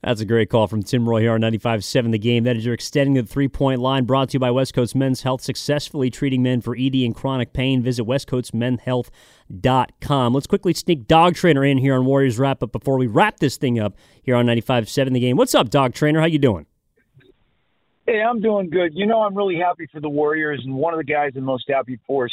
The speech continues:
Speaker 2: Steve Kerr. He's a really classy guy. He doesn't throw his guys under the bus. He doesn't make excuses. He takes responsibility for his own coaching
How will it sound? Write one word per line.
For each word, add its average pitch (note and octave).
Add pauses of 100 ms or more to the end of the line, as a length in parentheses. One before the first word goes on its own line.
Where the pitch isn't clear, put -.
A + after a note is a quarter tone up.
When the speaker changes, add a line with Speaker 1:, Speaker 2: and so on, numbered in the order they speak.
Speaker 2:
Steve B2+
Kerr. A#2+ (400)
He's E3
a D#3
really F3+
classy D#3+
guy. C#3+
He C3+
doesn't C#3+
throw C#3
his A2
guys C3+
under C3
the A#2
bus. C#3 (540)
He D3
doesn't D3
make D3
excuses. C#3+
He B2+
takes D#3
responsibility C#3
for C3+
his A#2
own C3+
coaching C3+